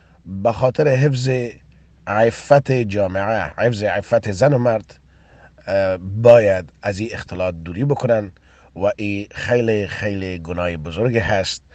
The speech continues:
الله سبحانه و تعالی از این گناه راضی نیست و الله سبحانه و تعالی از این گناه خفه می‌شه،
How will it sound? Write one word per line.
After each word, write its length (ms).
الله 280
سبحانه 420
و 120
تعالی 520
از 420
این 160
گناه 260
راضی 360
نیست 500
و 320
الله 280
سبحانه 360
و 60
تعالی 180
از 100
این 80
گناه 180
خفه 300
می‌شه، 400